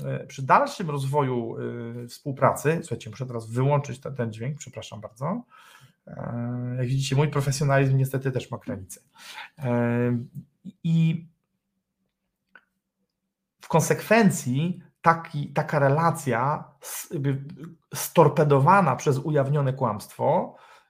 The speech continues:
y, nie jest gorsza o to, czego brakowało w kłamstwie, tylko tak naprawdę jest albo rozpada się całkowicie, y, albo jest, albo jest gorsza o kilka poziomów,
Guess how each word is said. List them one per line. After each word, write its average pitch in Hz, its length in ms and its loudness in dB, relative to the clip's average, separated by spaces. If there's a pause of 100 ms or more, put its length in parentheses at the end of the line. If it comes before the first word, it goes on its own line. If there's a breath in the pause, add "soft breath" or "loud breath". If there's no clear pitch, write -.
(100)
y, 123 340 -4 (280)
nie 214 240 2
jest - 340 0
gorsza 135 1000 4 (160)
o 160 120 8
to, 147 160 0
czego 127 260 -2
brakowało 120 600 0
w - 80 -16
kłamstwie, - 500 -8 (140)
tylko 143 360 0
tak 143 220 -6
naprawdę 185 360 -2
jest 170 340 -4 (360 soft breath)
albo 175 560 6
rozpada 151 400 0
się 139 120 -6
całkowicie, 147 880 -2 (400 loud breath)
y, 139 220 0
albo 180 280 4
jest, 165 400 -2 (160)
albo 151 260 4
jest 135 220 0
gorsza 156 380 4
o 147 60 -4
kilka 143 300 -8
poziomów, 123 440 -2